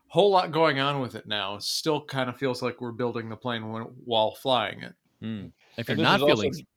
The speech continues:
Speaker 3: <laughs> I was gonna say, this is also one more reason I can't commit suicide, because then it would look bad on Josh's permanent record.
Speaker 2: <laughs> Yeah. If you're not feeling suicidal, you can get in touch and give us a call at seven oh eight now rap. We won't pick up. You can leave us a voicemail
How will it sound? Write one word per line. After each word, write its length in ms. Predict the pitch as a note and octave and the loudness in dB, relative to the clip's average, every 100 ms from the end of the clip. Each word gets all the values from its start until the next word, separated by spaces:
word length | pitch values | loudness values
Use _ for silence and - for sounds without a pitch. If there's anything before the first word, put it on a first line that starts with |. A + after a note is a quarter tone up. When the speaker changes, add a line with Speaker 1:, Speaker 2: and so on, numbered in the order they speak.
| - | -20
Speaker 3:
<laughs> 280 | - - | -20 -20
I 40 | D3 - _ | -20 -20 _
was 100 | - | -6
gonna 80 | D3 | 0
say, 80 | D#3 | 4
this 140 | E3+ | 4
is 140 | D#3 C#3 | 2 2
also 240 | D3+ C#3 | 2 2
one 200 | C3 C#3+ | 2 2
more 140 | C#3+ C3 | 2 0
reason 300 | C3 B2+ B2 | -2 -2 -4
I 100 | A#2+ | -4
can't 240 | B2+ G#2 | -6 -6
commit 260 | A#2+ A2+ G2 | -6 -8 -8
suicide, 460 | B2 A2+ A2+ G#2+ | -8 -6 -6 -8
because 260 | G#2+ A2 A2 | -8 -10 -10
then 100 | A#2 | -8
it 60 | A2 | -8
would 120 | G#2+ | -8
look 140 | G#2+ | -8
bad 200 | A2+ A2 | -4 -2
on 140 | A2+ G#2+ | -4 -6
Josh's 380 | A2+ G#2+ A2 | -6 -6 -10
permanent 360 | - A2+ A2 G#2 | -12 -10 -8 -8
record. 340 | A2 G#2+ G2+ - - - | -8 -10 -14 -16 -6 0
Speaker 2:
<laughs> 280 | - E4 | 2 4
Yeah. 340 | F3+ D#3 F3 E3 D3+ E3 - D3+ - _ _ _ | 4 4 4 2 -2 -6 -8 -12 -14 _ _ _
If 120 | C3+ A#2 | -4 -4
you're 100 | G#2 | 0
not 180 | B2 D#3 | 0 0
feeling 300 | G#2 F2 - | -4 -10 -10
suicidal, 520 | G2 F#2+ G#2 G2+ C#3+ | -10 -8 -6 -6 -6
you 60 | |
can 260 | B2 G2+ F2 _ _ - | -8 -10 -12 _ _ -8
get 140 | G2 | -8
in 100 | G#2 | -8
touch 300 | - A#2 - | -6 -6 -6
and 260 | G2+ F#2 F2 | -10 -10 -10
give 140 | G#2 | -8
us 100 | G2+ | -8
a 40 | - | -10
call 320 | - C3 D#3+ | -2 0 0
at 100 | F#2 | -2
seven 240 | A#2+ G2+ | -6 -4
oh 80 | G2+ | -4
eight 120 | G2+ | -4
now 160 | G2 F#2+ | -6 -4
rap. 300 | G2 D#3 D3+ _ _ _ _ - | 0 0 -2 _ _ _ _ -6
We 120 | G#2 | -4
won't 240 | G#2+ G2+ - _ - | -2 -6 -10 _ -10
pick 180 | F#2 - | -8 -2
up. 240 | C3+ C3 _ _ | -2 -2 _ _
You 80 | - | -16
can 80 | F2+ | -8
leave 160 | G2 F2+ | -6 -6
us 80 | |
a 40 | E2+ | -10
voicemail 560 | E2 B2+ - E2 F#2+ | -8 -8 -6 -10 -10